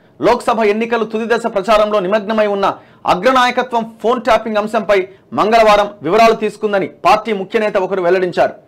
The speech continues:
ఢిల్లీ లిక్కర్ స్కామ్ నుంచి తన కూతురు కవితను రక్షించుకునేందుకు బీఆర్ఎస్ అధినేత, మాజీ సీఎం కేసీఆర్ నాడు ఫామ్ హౌస్ డ్రామాకు తెరతీసి బీజేపీ సంస్థాగత జాతీయ ప్రధాన కార్యదర్శి బీఎల్ సంతోష్ అరెస్టుకు ప్రయత్నించారని టాస్క్ ఫోర్స్ మాజీ డీజీపీ, డీసీపీ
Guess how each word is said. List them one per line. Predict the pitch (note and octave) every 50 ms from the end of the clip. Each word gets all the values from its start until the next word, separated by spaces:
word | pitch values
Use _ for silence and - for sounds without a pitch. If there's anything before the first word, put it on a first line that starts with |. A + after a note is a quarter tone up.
| _ _ _ _ _ _ -
ఢిల్లీ | F#3+ A3+ C4 C#4
లిక్కర్ | C4 B3 A#3+ - C4 C4
స్కామ్ | C4 - C4 B3 A#3+ A#3+
నుంచి | A#3 A3+ A3 B3 A#3+
తన | A#3 A#3 G#3+
కూతురు | G#3 G#3 - A#3+ A#3 B3+ A#3+ A#3
కవితను | - G#3+ G#3 A3 A3+ B3 A3+
రక్షించుకునేందుకు | F#3+ F#3 F3+ - A#3+ A#3 A3+ - A3+ A3+ A3 A3 G#3 F#3 D3 - - - - - _ _
బీఆర్ఎస్ | G#2 G#2+ G3+ A#3+ C4 C4 B3+ B3+ B3
అధినేత, | A3+ F#3 A3+ A3+ A3 A#3 A3 G#3 G#3 - - - _
మాజీ | C3 D#3+ A3 A#3 A#3 -
సీఎం | - - A#3 A3+ A3 G#3+
కేసీఆర్ | - G3 G#3 G#3+ G#3+ A3 G#3+ G3+ F#3 - - - _ -
నాడు | D3 F#3 G#3 G#3+ G3+
ఫామ్ | G#3 F3 F3 A3 A#3+
హౌస్ | B3 A#3+ G#3 E3
డ్రామాకు | - F#3+ G3+ G#3+ A3 A3+ A3 G#3+
తెరతీసి | - G3 G3+ G3+ G#3 A3 G3+ - E3 - - - _ _ _ _ _ _ -
బీజేపీ | G#3+ A#3+ G#3+ C4+ B3+ B3 C4 B3
సంస్థాగత | A3+ - G3 G#3+ A3 - C4+ B3 B3 B3 A3 A#3
జాతీయ | E3+ F#3 F#3+ A3 A3 A#3+ A#3 A#3
ప్రధాన | A3+ G#3+ F#3+ A3 A3 G#3+
కార్యదర్శి | G#3+ G#3+ G#3 G3 G#3 G3 G3 F#3+ F#3+ G#3 E3+ A#2+ - - _ _
బీఎల్ | A#2 A2 G#3 A#3+ C4+ B3+ C4
సంతోష్ | B3 A3 A3 A3 A#3 A3+ A3+ A3 -
అరెస్టుకు | - G#3 A3 A3 - A#3 G3+
ప్రయత్నించారని | - F3+ F#3 G#3 - A#3 A3 G#3 A3+ G3 F#3+ G3 F3+ C3 - - - - _ _ -
టాస్క్ | F#3 A#3+ A3+ -
ఫోర్స్ | A3+ A#3+ A#3 A3 -
మాజీ | F#3+ F#3+ A3 G#3+ A#3+ A#3
డీజీపీ, | G#3 A3 G#3 G3+ A3 A3 A3 G#3 F3 - -
డీసీపీ | B2 G#3+ A3 A3+ A#3+ A3+ A3 A3+ G#3 F#3+ -